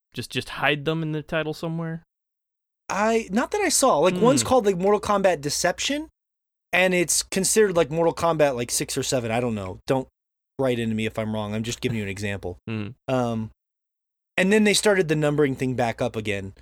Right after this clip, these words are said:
Speaker 2: because technically it was the ninth and tenth. You, people like numbers, right? So, uh,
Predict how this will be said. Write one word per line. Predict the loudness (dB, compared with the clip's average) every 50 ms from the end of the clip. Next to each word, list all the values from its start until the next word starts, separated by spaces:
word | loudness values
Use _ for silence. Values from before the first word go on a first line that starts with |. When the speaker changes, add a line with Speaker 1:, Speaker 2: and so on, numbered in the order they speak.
| _ _ _ _ _ _ _ _ -8
Speaker 2:
because | -4 -2 0 0 0 0
technically | 0 0 0 -2 -2 -4 -6 -6 -4 -2 -2 -2
it | -2 -2
was | -4 -6 -4
the | -4 -4
ninth | -4 -2 -2 -2 -2 -2 -4 -6 -8 -10 -8
and | -8 -6
tenth. | -6 -6 -6 -6 -8 -8 -10 -10
You, | -10 -10 -2
people | 2 4 4 6 6 6
like | 4 4 4
numbers, | 2 0 0 0 -4 -8 -12 -16 -14 -10
right? | -8 -8 -8 -8 _ _ _ _ _ -20 -20 _ _ _ _ _ -8
So, | -6 -2 2 4 4 4 4 4 4
uh, | 4 4 4 4 4 2 2 0